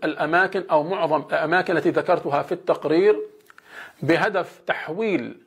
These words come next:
المحنة إلى منحة، بمعنى سوف يخرج من هنا. ركزوا الآن كيف تخطفوا جنود صهاينة من هذه المناطق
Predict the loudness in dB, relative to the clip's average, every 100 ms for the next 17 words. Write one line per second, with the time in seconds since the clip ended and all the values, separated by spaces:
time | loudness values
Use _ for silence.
0 | _ _ _ _ 2 2 0 -6 -6 -2
1 | -2 -4 2 2 2 0 -8 -10 -14 -16
2 | _ _ _ _ _ -4 0 2 2 -2
3 | -2 -2 0 0 -2 -4 -6 -4 0 2
4 | 0 -4 _ _ 0 2 2 -6 -6 -4
5 | 2 2 2 0 0 0 -2 -2 -2 0
6 | -2 0 0 2 0 2 2 2 2 4
7 | 2 2 -2 -4 -4 -2 0 2 0 -4
8 | -4 -2 2 4 4 2 -6